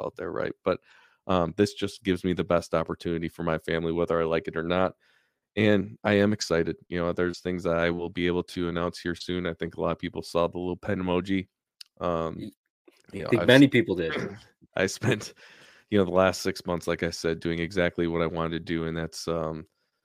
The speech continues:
Speaker 1: relax, um, recoup, try to figure out what and
Speaker 2: Mm-hmm.
Speaker 1: why I wanna do something, and I've done that, and, you know, I'm really excited about the opportunities I have ahead of, ahead of me,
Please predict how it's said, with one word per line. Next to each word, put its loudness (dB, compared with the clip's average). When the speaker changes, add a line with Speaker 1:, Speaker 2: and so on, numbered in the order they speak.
Speaker 1:
relax, 4
um, -4
recoup, -2
try 4
to -2
figure 0
out 0
what 4
and -4
Speaker 2:
Mm-hmm. -2
Speaker 1:
why 2
I -4
wanna -2
do -4
something, -4
and -2
I've -2
done 0
that, 0
and, -4
you -6
know, -2
I'm -4
really -2
excited -4
about -4
the 0
opportunities -4
I -2
have -4
ahead 0
of, -14
ahead 0
of 0
me, 2